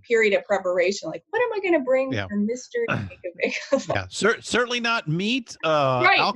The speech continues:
Speaker 2: alcohol, or drugs.
Speaker 1: alcohol.
Speaker 2: Uh, <laughs>
Speaker 1: That's
Speaker 2: yeah,
Speaker 1: right.
Speaker 2: yeah.
Speaker 1: I went through that 'cause sometimes you bring a bottle of wine to someone's home. I was like, That's not gonna
Speaker 2: That's, that would be the first thought for me.
Speaker 1: Right.
Speaker 2: Yeah. "Oh, I'll get a good bottle of wine."
Speaker 1: No,
Speaker 2: Right.
Speaker 1: yeah, I was really stumped, and I can't try to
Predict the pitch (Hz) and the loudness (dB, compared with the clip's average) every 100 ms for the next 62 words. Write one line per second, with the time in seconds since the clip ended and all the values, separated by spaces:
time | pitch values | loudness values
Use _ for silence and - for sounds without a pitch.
0 | 240 - 185 180 - 220 165 196 - - | 2 4 4 4 2 4 4 6 4 2
1 | 151 151 131 - 190 147 151 359 349 220 | 2 2 2 2 0 -2 0 4 4 4
2 | - 143 - - - 277 320 453 466 403 | -2 -10 -10 -16 -2 0 4 2 4 4
3 | 311 226 190 359 302 294 339 330 294 285 | 6 2 2 -2 2 4 4 2 2 2
4 | 269 233 220 247 226 208 190 190 233 233 | 4 4 4 2 0 2 2 2 -2 -2
5 | 220 220 233 233 240 240 220 202 214 - | -2 0 -2 -2 -2 -2 -4 0 0 0
6 | 269 294 202 220 220 220 269 247 254 196 | -2 2 2 2 0 0 0 0 -2 -2
7 | 226 208 - 208 196 175 180 185 - 151 | -2 -2 -2 -4 -4 -4 4 4 4 0
8 | - 262 330 127 139 156 143 147 143 143 | 0 0 -2 -4 -4 -4 -4 -6 -6 -4
9 | 160 170 180 233 123 - 605 523 262 440 | -4 -6 -10 -12 -8 4 6 6 6 4
10 | 370 302 320 311 330 294 - 403 285 247 | 4 2 0 0 -2 -2 2 2 4 4
11 | 254 254 403 285 247 233 | 2 0 -2 2 2 2